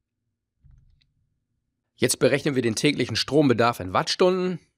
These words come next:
Das ist einfach. Hier links in der Spalte steht das Gerät, das heißt der Stromverbraucher, wie zum Beispiel Laptop. Dann folgt die Nennleistung in Watt, die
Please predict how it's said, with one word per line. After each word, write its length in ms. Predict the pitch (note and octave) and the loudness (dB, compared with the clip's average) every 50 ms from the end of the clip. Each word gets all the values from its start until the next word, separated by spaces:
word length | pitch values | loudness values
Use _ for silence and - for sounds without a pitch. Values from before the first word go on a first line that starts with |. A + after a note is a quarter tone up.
| _ _ | _ _
Das 160 | - G2 F#2 | -8 -8 -8
ist 120 | F#2+ F2+ - | -8 -8 -6
einfach. 560 | A#2+ C3 E3+ F#3+ - F#3 F3 E3 - - _ _ _ _ _ _ _ _ _ _ _ _ _ _ _ _ _ _ _ _ _ _ _ _ _ _ _ _ _ _ _ _ _ _ | -4 -2 -2 0 2 2 2 2 0 -4 _ _ _ _ _ _ _ _ _ _ _ _ _ _ _ _ _ _ _ _ _ _ _ _ _ _ _ _ _ _ _ _ _ _
Hier 140 | - - A#2 | -2 0 4
links 220 | B2 E3 G3+ F#3+ | 4 4 4 4
in 80 | F#3+ E3 | 2 2
der 100 | D#3 D3+ | 2 2
Spalte 600 | - - - C3 C3 C#3+ C#3+ - D#3 D3 C#3+ C3+ | 2 2 2 4 4 2 2 0 -2 -2 -2 -2
steht 240 | - - - A#2+ - | -4 -6 -6 -6 -4
das 140 | A2 - - | -4 -6 -6
Gerät, 540 | - G#2 G#2 C3 E3 F3+ F3 - - B2 - _ _ | -4 -2 0 0 0 0 -2 -4 -8 -14 -16 _ _
das 160 | - - - | -10 -8 -6
heißt 140 | A2+ G2+ - | -6 -4 -4
der 80 | C3 - | -4 -6
Stromverbraucher, 880 | - - A#2 A2 - - G2+ F#2+ G2+ A#2+ C#3 F3 F3+ - F3+ E3+ D3+ | -4 -4 -6 -4 -4 -4 -4 -2 2 4 4 4 4 4 2 0 0
wie 60 | B2 | 0
zum 100 | - - | -4 -4
Beispiel 240 | A2 G#2+ - - G2 | -4 -4 -4 -6 -2
Laptop. 560 | F#2 A2 D#3 E3 - - E3+ E3+ F3 - - - _ _ _ _ _ _ _ _ _ _ _ _ _ _ _ _ _ | 0 2 0 0 2 0 0 0 0 -2 -8 -20 _ _ _ _ _ _ _ _ _ _ _ _ _ _ _ _ _
Dann 160 | - G#2+ A#2 | -2 -2 -2
folgt 400 | - - B2+ A#2+ A2+ - _ - | -2 0 0 0 0 -2 _ -8
die 280 | A2+ A2 G2+ G2 G2 F#2+ - - | -6 -6 -4 -6 -6 -8 -10 -6
Nennleistung 600 | B2+ A#2 C3+ E3 E3 C#3+ C3 C3 - - G#2+ G2 | -4 -2 0 0 2 0 0 0 -2 -6 -8 -8
in 140 | F#2+ F#2+ G2+ | -6 0 0
Watt, 320 | C3 F3 F3+ - - - _ _ _ _ _ _ _ _ _ _ _ _ _ _ _ _ _ _ _ _ _ _ - | 0 0 0 -4 -10 -16 _ _ _ _ _ _ _ _ _ _ _ _ _ _ _ _ _ _ _ _ _ _ -6
die 320 | A#2 A2 G#2+ G#2 - - | -4 -2 -2 -4 -6 -8